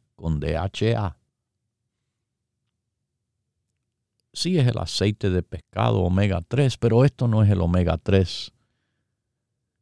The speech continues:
de su supermercado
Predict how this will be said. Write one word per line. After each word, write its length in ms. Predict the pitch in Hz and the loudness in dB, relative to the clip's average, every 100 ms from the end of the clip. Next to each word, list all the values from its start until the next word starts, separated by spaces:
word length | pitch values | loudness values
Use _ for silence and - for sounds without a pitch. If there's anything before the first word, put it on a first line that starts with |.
| _ _ _ _ | _ _ _ _
de 260 | 98 101 | -4 -2
su 640 | 90 - 98 95 90 87 85 | -2 0 4 4 4 2 0
supermercado 1800 | - 113 98 87 85 80 - 98 104 101 98 95 90 87 85 82 82 85 | 2 2 2 2 0 -2 2 6 8 8 6 4 2 0 -2 -6 -10 -14